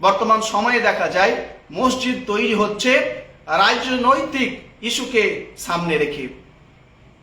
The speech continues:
বংশতে বংশতে মারপিট হওয়ার কারণে তারা মসজিদ আলাদা করছে, মসজিদ তৈরি করছে। তাকওয়ার ভিত্তিতে নয়,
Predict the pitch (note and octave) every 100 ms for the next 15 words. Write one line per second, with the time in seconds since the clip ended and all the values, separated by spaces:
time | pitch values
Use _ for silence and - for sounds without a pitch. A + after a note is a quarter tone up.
0 | D3+ A3+ B3+ C#4+ C#4+ C4 C4+ C4 C#4+ C4
1 | G#3 - - - _ _ _ _ _ _
2 | _ _ - D#3+ G#3 B3 D4 C#4+ A#3+ B3
3 | B3 A#3+ A3+ A#3 G#3+ - - - _ -
4 | G3+ G3+ G3+ A#3 A3+ - F3 G3 G3 G3
5 | F#3+ - F#3 E3 - - _ - F3+ F#3
6 | A3 F#3+ E3+ D#3+ C#3+ D#3 D3+ D3+ C3+ -
7 | - _ _ _ A3 A3+ D#4+ D4+ C4+ C#4+
8 | C#4+ C4+ A#3+ G3+